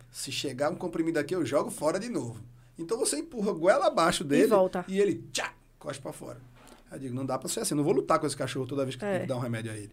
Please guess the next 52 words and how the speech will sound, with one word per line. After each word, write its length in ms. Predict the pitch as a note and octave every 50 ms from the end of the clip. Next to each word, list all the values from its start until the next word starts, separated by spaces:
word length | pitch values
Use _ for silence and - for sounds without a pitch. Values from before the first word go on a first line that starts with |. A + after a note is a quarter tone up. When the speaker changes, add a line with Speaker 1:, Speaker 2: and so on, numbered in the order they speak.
| - - - - -
Speaker 1:
E 40 | D3
eu 80 | C3+ C3
tinha 120 | - B2
que 60 | A#2+
dar 100 | B2 B2
todo 220 | A#2+ C3+ D3+ F3+ F#3
dia 180 | C#3+ C#3+ C#3
um, 140 | C3 A#2 A#2+ - -
esse 180 | A2+ - A2+
remédio. 360 | A2 G#2+ G#2 A2+ - - - - - _ _ - - - - - - _ _ _ _
Aí 80 | - -
eu 40 |
digo, 120 | D#3 D#3+ F3
mas 80 | F#3+
eu 40 | F#3
vou 80 | D#3 C#3
ensinar. 440 | A#2+ - - D3 C#3+ D#3 F#3 - - - - - _
Aí 100 | - -
pegava 300 | - - D3+ E3 F3 D#3
um 80 | D3+ D3
petisquinho 440 | - D3+ D3 - - - C#3+ C3
bem 120 | A#2+ E3+ A3+
gostosinho, 600 | B3 G3+ G3 - G#3+ F3+ E3 F3 F3+ F#3+ F#3+ F#3 - - -
botava, 440 | - F3+ - - G3 F#3+ F#3+ G3+ - - - - - - - - - _ _ _ - - - _ _ _ _
dava 200 | - D#3+ D#3 D3 C#3+
com 100 | - D3
petisco. 560 | C#3+ D3 C#3+ C#3+ - G3 G3 F#3+ - - F#3+ - - - - - - -
Eu 100 | B2+ A#2+
dou, 200 | B2+ C#3 C#3 C#3+
eu, 160 | D3 C#3+ D3 C#3+
eu, 380 | C#3+ C#3 C#3+ C#3 C3+ B2 A#2+ A#2+ - A#2+ - A#2 - -
eu 60 | C#3
dou 100 | C3 D3
o 40 | D3
petisco 380 | D#3+ D#3 - - - - C4 A3+
antes, 440 | D3+ C3+ B2 A#2+ - - - - - - - -
né? 180 | C3 D3 E3
Dou 260 | D#3+ D3 E3+ E3+ E3+
um, 200 | F3+ F#3+ G3 F#3
dois, 340 | E3 D3 F3 F#3+ F#3+ F3+ -
três 320 | - - - F#3+ G#3+ G3+ G3+
pedacinhos 440 | - G#3 G3 F#3+ F3+ - - F#3+
do 60 | F3+ E3
petisco, 520 | F3 E3 E3 - F#3 F#3 G3 F#3+ - -
ele, 200 | F#3 E3+ E3 D#3
hum, 60 | B2+ B2+ C#3+ D3 D3+ D3 C#3+ C#3+ C#3+ C#3 D3 E3+
hum, 80 | F3 - - - -
aí 160 | - C#3 C#3+
dou 140 | C#3+ D3 D#3
o 40 | D3+
comprimido. 300 | D3 - F3+ F3+ D3 -
Speaker 2:
Compreendo. 320 | - - G3 E3+ E3 F3+